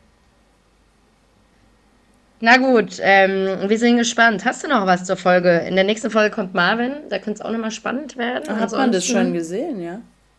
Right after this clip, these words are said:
Speaker 2: Ist es so?
Speaker 1: Ich glaube, ja.
Speaker 2: Mike muss dann auch noch kommen.
Speaker 1: Genau, Mike
Speaker 2: Für
Speaker 1: muss
Speaker 2: Jessica
Speaker 1: noch kommen.
Speaker 2: Antica.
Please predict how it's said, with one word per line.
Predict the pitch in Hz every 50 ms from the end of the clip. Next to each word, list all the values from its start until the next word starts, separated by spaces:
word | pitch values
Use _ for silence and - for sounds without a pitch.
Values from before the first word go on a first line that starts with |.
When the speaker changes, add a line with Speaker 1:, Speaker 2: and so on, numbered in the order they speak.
| _ -
Speaker 2:
Ist | - 226 - -
es | 247 233 -
so? | - - - _ _ _ _ _
Speaker 1:
Ich | - -
glaube, | _ - 165 165 185 196 190 170 160
ja. | 160 165 165 170 190 185 185 _ _ _ _
Speaker 2:
Mike | - 180 180 190 208 208 202 -
muss | 185 175 175
dann | - 175 160
auch | 151 160
noch | 175 175 170 180
kommen. | - - 180 180 175 - - _ _ _ _ _ _ _ _ _ _ _ _ _ _ _ _ _ _ _ _ _ _ _ _ _ _ _ _ _ -
Speaker 1:
Genau, | 190 175 165 160
Mike | 165 165 170 180 -
Speaker 2:
Für | 196
Speaker 1:
muss | 220 202
Speaker 2:
Jessica | 190 196 190 208 214 208 -
Speaker 1:
noch | 196 185
kommen. | - -
Speaker 2:
Antica. | 190 - 196 180 - - 185 180 175 180